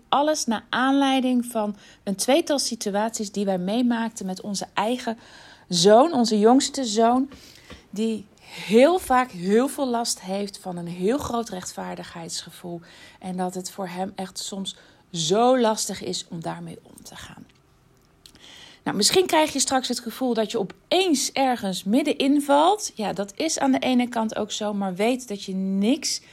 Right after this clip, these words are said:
hebt gemist, ehm, en dat het echt goed te volgen is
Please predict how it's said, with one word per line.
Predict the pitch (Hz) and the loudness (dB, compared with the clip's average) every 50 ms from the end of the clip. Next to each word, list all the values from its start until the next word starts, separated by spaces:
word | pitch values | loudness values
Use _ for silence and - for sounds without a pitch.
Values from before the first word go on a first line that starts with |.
| - - - _ | -20 -20 -20 _
hebt | - 220 226 226 - | -4 -4 -4 -4 -6
gemist, | - - 185 170 180 196 208 233 233 - - - - _ _ - - - - - _ _ _ - | -12 -10 -8 -6 -4 -2 -2 -2 -2 -4 -8 -8 -10 _ _ -20 -20 -20 -20 -20 _ _ _ -14
ehm, | - 196 190 190 190 190 196 190 196 196 190 - - | -12 -10 -10 -8 -8 -8 -6 -6 -6 -6 -6 -8 -8
en | - 190 196 | -8 -6 -2
dat | 196 190 190 | -2 -2 -2
het | 196 190 196 - | -2 -6 -4 -2
echt | 226 247 247 - | -2 -2 -2 -4
goed | - - 240 226 | -8 -6 -6 -4
te | - 214 | -4 -8
volgen | 190 185 185 190 190 185 - 180 170 | -6 -4 -4 -4 -4 -4 -8 -10 -8
is | 170 170 - | -8 -8 -8